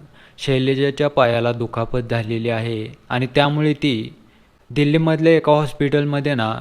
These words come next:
दररोज दहाच्या सुमारास येते आणि हा निखिल हांडा काय करतो,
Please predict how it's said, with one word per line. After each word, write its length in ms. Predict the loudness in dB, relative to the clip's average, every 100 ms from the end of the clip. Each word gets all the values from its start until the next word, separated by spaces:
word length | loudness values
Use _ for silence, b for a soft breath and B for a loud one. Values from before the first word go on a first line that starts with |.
| -12 -20 -20 -8
दररोज 460 | 0 2 4 2 0
दहाच्या 380 | -2 -2 -2
सुमारास 540 | -4 -4 -4 -4 -4 -4
येते 580 | -6 -6 -10 -10 -16 -20 b b b
आणि 220 | -2 0
हा 160 | 0 0
निखिल 360 | -2 -2 -4 -4
हांडा 280 | -4 -2
काय 180 | 0 -2
करतो, 640 | -2 -4 -2 -4 -4 -10